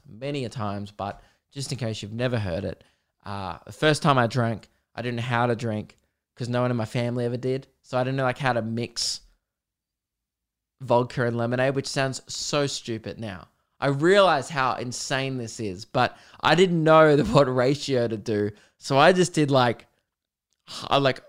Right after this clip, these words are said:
a third or a half even of vodka and then just, like, put a little sprinkle of lemonade. I was like, "Oh, that'll make it taste good." And then I just started drinking. And then I passed out by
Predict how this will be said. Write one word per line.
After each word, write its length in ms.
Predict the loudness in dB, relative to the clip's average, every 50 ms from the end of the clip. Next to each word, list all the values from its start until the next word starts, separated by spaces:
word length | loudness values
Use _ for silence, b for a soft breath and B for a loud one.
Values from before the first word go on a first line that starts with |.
| _ -12
a 60 | -12
third 500 | -12 -12 0 4 4 6 8 6 6 6
or 100 | 6 6
a 100 | 6 4
half 480 | 4 0 0 0 2 4 4 2 2 2
even 300 | 0 0 2 0 -2 -2
of 120 | -4 -4
vodka 640 | -2 0 2 2 2 0 -2 -4 -2 -2 -2 -2 -4 b b b b b b _
and 160 | -6 -4 -2
then 140 | -2 -2 -2
just, 180 | -4 -4 -2 0
like, 200 | -2 -2 -2 -4
put 160 | -2 0 0
a 60 | 2
little 200 | 2 0 0 -2
sprinkle 640 | -4 -6 -10 -8 -6 -4 -4 -4 -6 -6 -2 0
of 240 | 0 0 0 -2 -6 -12 _ _ _ _ _ _ _
lemonade. 480 | -4 -2 0 0 0 0 2 0 0
I 40 | 0
was 100 | 0 -2
like, 100 | -2 -2
"Oh, 120 | 0 0 2
that'll 200 | 2 0 0 0
make 140 | -2 -4
it 80 | -6 -8
taste 300 | -6 -6 -6 -6 -6 -4
good." 260 | -4 -4 -4 -4 b b b b b _
And 120 | -6 -4
then 80 | -2 0
I 80 | 0 -2
just 280 | -2 -6 -8 -10 -14 _ _ _ _ _
started 380 | _ -6 -2 0 0 2 0 0
drinking. 540 | -2 -4 -4 -4 -4 -4 -6 -6 -6 -10 -14 _ _ _ _ _
And 180 | -4 -2 0 2
then 80 | 2
I 80 | 2 2
passed 520 | 0 -2 -4 -2 0 0 0 0 -2 -2 -2
out 180 | -2 -2 -2
by 160 | -4 -4 -4